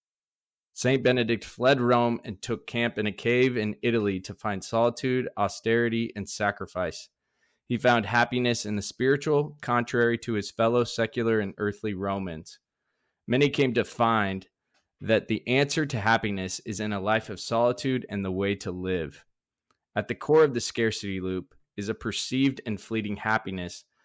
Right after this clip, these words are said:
that is to be achieved and or received. We are living in a way and making decisions based on the belief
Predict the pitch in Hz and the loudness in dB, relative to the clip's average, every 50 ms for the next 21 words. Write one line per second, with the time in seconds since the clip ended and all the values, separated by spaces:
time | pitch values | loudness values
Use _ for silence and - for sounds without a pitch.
0 | _ _ _ _ - 107 107 110 101 - - 113 107 110 107 101 95 - - 127 | _ _ _ _ -4 -4 -2 -2 -4 -6 -8 -6 -4 -2 -2 -2 -2 -2 -2 -2
1 | 127 131 131 110 - - 95 110 113 113 104 - 110 104 104 98 95 92 90 - | 0 0 -2 -2 -4 -6 -4 -4 -4 -4 -4 -4 -4 -4 -4 -4 -6 -8 -8 -10
2 | - - 107 104 95 92 85 82 - _ _ _ _ _ _ _ _ _ _ _ | -10 -8 -8 -6 -6 -8 -8 -10 -14 _ _ _ _ _ _ _ _ _ _ _
3 | - 110 110 117 117 113 113 107 117 135 139 151 147 143 131 123 113 104 110 110 | -4 0 2 4 6 4 4 4 4 2 2 2 2 2 2 0 0 2 2 2
4 | 110 107 107 110 117 120 - _ _ _ - 104 107 107 113 117 - 113 110 98 | 4 4 2 0 -2 -4 -10 _ _ _ -4 -4 -2 0 0 -2 -2 -4 -4 -4
5 | 101 92 - - 120 120 98 110 104 104 - - - 104 110 131 131 - - 135 | -4 -4 -2 -2 -2 -2 -2 -2 -4 -4 -6 -6 -4 -2 -2 -2 -2 -2 -2 -2
6 | 135 131 120 107 110 107 104 107 117 113 98 92 92 - - | -2 -2 -2 -2 -4 -4 -2 -2 -2 -2 -2 -4 -6 -10 -16